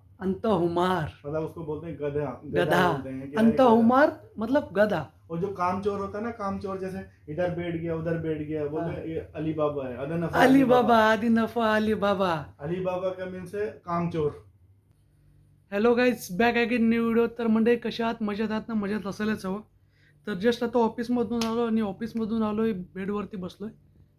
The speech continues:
Speaker 1: पाहू शकता, हा आपला बेड आहे. तर मला वाटलं की आज काय व्हिडिओ करू, तर मला वाटलं चला एक काम करूया, तुमच्या सगळ्यांना अजून मी माझी रूम दाखवली नाहीये.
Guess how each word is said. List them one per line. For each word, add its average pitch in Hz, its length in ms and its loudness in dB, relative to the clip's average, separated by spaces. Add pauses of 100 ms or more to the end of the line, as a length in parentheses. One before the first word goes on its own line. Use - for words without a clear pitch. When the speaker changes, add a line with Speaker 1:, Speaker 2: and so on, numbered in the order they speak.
(120)
Speaker 1:
पाहू 196 160 -4
शकता, - 320 -8 (580)
हा 190 80 -2
आपला 185 260 -4
बेड 165 200 -8
आहे. 147 80 -16 (580)
तर 262 80 4
मला 262 180 6
वाटलं 294 260 8
की 269 60 2
आज 277 280 4
काय 277 200 0
व्हिडिओ 262 280 2
करू, 240 240 -4
तर 247 160 -4
मला 233 220 0
वाटलं 240 260 -2
चला 220 240 -2
एक 226 180 0
काम 214 180 0
करूया, 214 340 -2 (560)
तुमच्या 208 280 0
सगळ्यांना 233 420 2
अजून 240 200 2
मी 247 80 4
माझी 233 280 4
रूम 220 180 4
दाखवली 208 360 -2
नाहीये. 170 420 -6